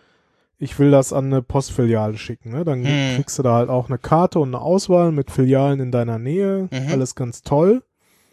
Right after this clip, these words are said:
Speaker 1: Ja. Und ich hatte es einmal hier in Berlin. Da wollte ich mir das dann hier an so eine sogenannte Postfiliale in der Nähe schicken lassen,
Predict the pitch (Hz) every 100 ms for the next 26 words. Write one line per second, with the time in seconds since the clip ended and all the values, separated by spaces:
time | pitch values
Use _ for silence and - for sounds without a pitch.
0 | _ _ _ _ - 170 240 214 - _
1 | _ _ - 139 135 127 _ _ _ _
2 | _ _ _ _ _ - 135 160 170 147
3 | 147 156 156 151 151 139 123 123 151 269
4 | 302 _ _ _ _ _ 151 143 165 175
5 | 160 160 156 156 151 151 156 156 147 143
6 | 147 143 147 151 151 151 - 160 - -
7 | 156 147 147 147 139 135 165 165 - -
8 | 180 180 - 202